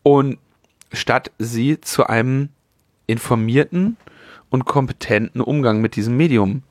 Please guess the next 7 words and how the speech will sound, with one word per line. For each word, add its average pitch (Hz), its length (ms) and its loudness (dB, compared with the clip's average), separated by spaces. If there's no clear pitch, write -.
anzuleiten. 95 840 -4
Und 127 360 0
da 131 240 0
das 160 280 0
nicht 151 340 0
im, 233 320 -4
also - 240 -6